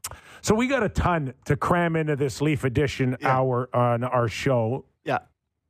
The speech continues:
Speaker 1: You, you guys wanna get into, like, the nuts and bolts of Saturday night, or do you wanna go, wh-,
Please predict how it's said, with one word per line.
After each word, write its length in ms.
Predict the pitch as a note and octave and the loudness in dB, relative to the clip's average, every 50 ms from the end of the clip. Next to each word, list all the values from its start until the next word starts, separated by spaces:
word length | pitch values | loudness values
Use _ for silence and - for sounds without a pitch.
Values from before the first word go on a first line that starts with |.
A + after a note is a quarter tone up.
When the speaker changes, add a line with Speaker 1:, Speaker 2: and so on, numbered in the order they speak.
| _ A#3+ B3 C4 B3+ A#3 A3+ - _ _ _ _ _ _ _ _ _ _ _ _ _ _ _ _ _ _ _ _ _ _ _ | _ _ _ _ _ _ _ -20 _ _ _ _ _ _ _ _ _ _ _ _ _ _ _ _ _ _ _ _ _ _ _
Speaker 1:
You, 180 | - C#3 D3+ E3+ | -2 -2 -2 -2
you 140 | - A3 D#3 | -2 -4 -2
guys 180 | C#3 F#3+ F#3+ C#3+ | 0 0 0 0
wanna 200 | F3 G3 F#3 F3+ | 0 0 0 0
get 200 | C#3+ D#3+ E3 D#3+ | 0 0 0 0
into, 380 | E3+ E3 D#3+ E3 D#3 D3 D3 - _ _ _ _ _ _ | 0 0 0 2 0 0 -2 -4 _ _ _ _ _ _
like, 260 | - C#3 C3+ A#2 - - - | 0 0 0 0 -8 -6 -2
the 120 | B2+ C3+ | 0 2
nuts 220 | C#3+ D#3 C#3+ - | 2 2 0 0
and 100 | D#3 D3 | -2 0
bolts 260 | A#2 C#3 D3 D3+ - - | 2 0 0 0 -2 -4
of 80 | A#2 | -6
Saturday 560 | - - - D3 C#3+ C#3+ C#3+ C#3+ C3 C#3 C3+ | -6 0 2 2 2 2 0 0 0 0 0
night, 360 | B2+ B2+ B2 B2+ C#3 D#3+ F#3 - - | 0 0 0 0 0 -2 -4 -4 -2
or 160 | - D3+ D3+ | 0 0 0
do 160 | C#3 - F3 | 0 0 -2
you 60 | G#3 | -2
wanna 280 | A3 A3+ A3 G#3+ G3 F3+ | 0 0 0 0 0 -2
go, 420 | C#3+ G#2+ D3 D3 D3+ D3 C#3 A#2 A#2+ _ _ _ _ _ _ _ _ - _ _ _ _ _ _ _ _ _ - A3+ - G3+ F#3+ | 0 0 2 2 4 2 0 -2 -10 _ _ _ _ _ _ _ _ -20 _ _ _ _ _ _ _ _ _ -20 -20 -20 -8 -2
wh-, 160 | C#3 C#3+ - | -2 -2 -2